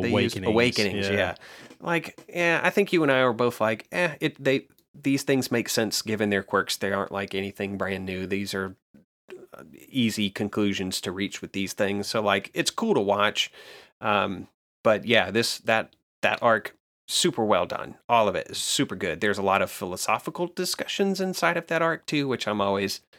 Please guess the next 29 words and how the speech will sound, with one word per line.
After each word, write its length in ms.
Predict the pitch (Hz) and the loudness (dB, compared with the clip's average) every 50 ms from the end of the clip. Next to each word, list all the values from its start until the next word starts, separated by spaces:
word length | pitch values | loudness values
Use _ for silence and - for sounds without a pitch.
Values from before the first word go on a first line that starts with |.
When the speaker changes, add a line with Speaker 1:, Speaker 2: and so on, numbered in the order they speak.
| _ _ _ - - | _ _ _ -10 -10
Speaker 1:
a 40 | |
pretty 200 | - - 104 104 | -4 -4 -4 -2
big 160 | 98 104 95 - | -2 -2 -2 0
sucker 280 | - 104 98 98 95 | 0 0 0 0 -2
for. 200 | - - 110 107 | -2 0 0 0
But 340 | 104 - 170 143 - - - _ _ - - - - _ - | 2 2 2 2 2 0 -8 _ _ -20 -20 -20 -20 _ -2
my 160 | - - 190 | 2 2 4
number 200 | 185 165 139 123 | 4 4 4 2
one, 380 | 113 113 107 101 104 104 104 - _ _ _ _ _ _ _ _ _ _ _ _ _ _ _ - - | 2 2 2 2 2 0 -4 -8 _ _ _ _ _ _ _ _ _ _ _ _ _ _ _ -10 0
easily 380 | - 147 139 117 127 127 120 113 | 2 4 4 4 4 2 2 4
hands 240 | 120 117 113 104 - | 4 2 2 2 2
down, 300 | - 107 107 104 101 101 | 2 2 2 2 0 -2
is 160 | 101 110 - | -4 -6 -6
the 80 | 110 104 | -2 2
Hideout 340 | 110 104 101 98 95 - | 2 4 4 4 2 2
Raid 160 | 98 98 92 95 | 0 0 0 2
arc. 300 | 95 98 95 - - _ - - - - _ _ _ - | 0 0 0 -4 -8 _ -12 -20 -20 -20 _ _ _ -2
Um, 320 | 107 104 101 101 101 98 | 0 2 2 2 0 2
this 200 | 113 113 - - - | 0 0 0 0 -2
is, 720 | 135 117 110 107 107 107 107 104 104 107 101 - - - - | 0 2 2 2 2 2 2 2 0 0 0 0 0 0 -2
it's 140 | 123 110 - | -4 -4 -2
stra-, 220 | - - 120 - - | 0 0 0 0 0
it's 160 | 120 - - | -4 0 2
right 180 | 117 120 120 | 2 2 4
after 220 | 135 135 135 - 117 | 2 0 2 0 -2
the 80 | 110 | 0
summer 220 | 104 - 135 135 107 | 2 0 0 0 0
camp 280 | - 101 87 85 - | -2 -4 -4 -4 -4
arc, 280 | - 92 87 76 - | -4 -4 -4 -4 -8